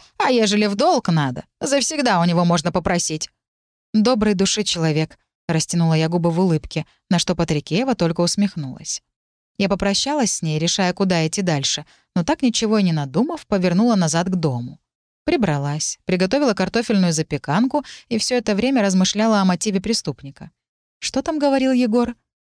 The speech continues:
Месть и деньги». Конечно, на мстителя Петренко похож не был,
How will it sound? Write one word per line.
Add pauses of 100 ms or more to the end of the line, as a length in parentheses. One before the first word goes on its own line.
(200)
Месть
и
деньги». (600)
Конечно,
на
мстителя
Петренко
похож
не
был,